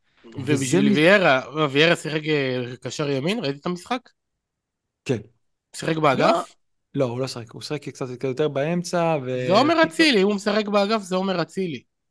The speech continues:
Speaker 1: כל
Speaker 2: <laughs>
Speaker 1: משחק הוא מביא גול מבחוץ, אני אומר לך.
Speaker 2: אה, יש לי משהו בלוק.
Speaker 1: איזה, לא,
Speaker 2: ו-,
Speaker 1: לא. י-, יש לו בעיטה. וואי.
Speaker 2: לא, הוא שחקן טוב, אין ספק.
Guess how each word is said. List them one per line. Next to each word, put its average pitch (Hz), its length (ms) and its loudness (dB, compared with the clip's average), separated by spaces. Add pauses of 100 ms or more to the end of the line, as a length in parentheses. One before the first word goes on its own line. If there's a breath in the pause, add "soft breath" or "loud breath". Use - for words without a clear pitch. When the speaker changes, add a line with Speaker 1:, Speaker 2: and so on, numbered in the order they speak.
(160)
Speaker 1:
כל 202 180 6
Speaker 2:
<laughs> 208 40 0
Speaker 1:
משחק 214 260 -2
הוא 202 140 -2
מביא 160 140 0
גול 143 160 2
מבחוץ, 123 540 -6
אני 131 120 -10
אומר 160 140 0
לך. - 160 -10 (760)
Speaker 2:
אה, 123 300 -6
יש 143 180 0
לי 175 100 -2
משהו 180 140 0
בלוק. 156 440 0 (340)
Speaker 1:
איזה, 147 180 -8 (100)
לא, 165 120 2
Speaker 2:
ו-, 214 100 8
Speaker 1:
לא. 175 220 6 (260)
י-, 160 80 -6 (280)
יש 190 180 -4
לו 214 140 -2
בעיטה. 143 540 -2 (1200)
וואי. - 260 -8 (1160)
Speaker 2:
לא, 214 60 4
הוא 120 280 2
שחקן 175 320 -2
טוב, 339 280 4
אין 160 80 0
ספק. 311 140 -2